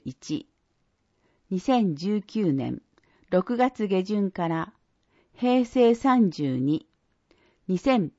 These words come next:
二十年二月中旬。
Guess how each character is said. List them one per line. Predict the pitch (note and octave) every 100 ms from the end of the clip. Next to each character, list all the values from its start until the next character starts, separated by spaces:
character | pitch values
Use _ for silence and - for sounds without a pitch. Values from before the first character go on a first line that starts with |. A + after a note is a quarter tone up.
| D#3+
二 | D#3+
十 | F#3 A#3
年 | E3 C#3+ B2+ - _ _ _ -
二 | A#3
月 | B3+ A#3 - -
中 | - E3+ D#3
旬。 | D3+ C#3+ C3+